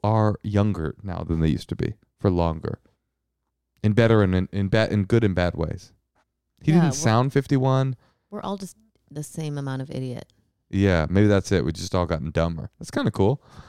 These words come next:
Speaker 2: <laughs>
Speaker 1: All right, I'm into that.
Speaker 2: Okay, let's hear another secret.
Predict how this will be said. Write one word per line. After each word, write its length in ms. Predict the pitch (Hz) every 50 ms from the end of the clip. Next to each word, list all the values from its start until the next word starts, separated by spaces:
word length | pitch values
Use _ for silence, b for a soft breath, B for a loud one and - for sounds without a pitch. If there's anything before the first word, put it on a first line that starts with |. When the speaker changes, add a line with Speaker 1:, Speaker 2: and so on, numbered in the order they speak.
| B B B
Speaker 2:
<laughs> 520 | - - 932 988 - - - - - 508 -
Speaker 1:
All 80 | -
right, 180 | - - - - -
I'm 120 | - 196
into 200 | 233 294 285 -
that. 1600 | - 101 90 - 427 480 - - - 294 403 - - _ - 339 403 - _ - - 339 370 - - - - 349 359 349 339 320 247 -
Speaker 2:
Okay, 280 | - 208 226 208 220 196
let's 200 | 196 208 226 -
hear 120 | 240 233
another 260 | 208 190 180 170 175 190
secret. 480 | 185 - 180 165 - - - - -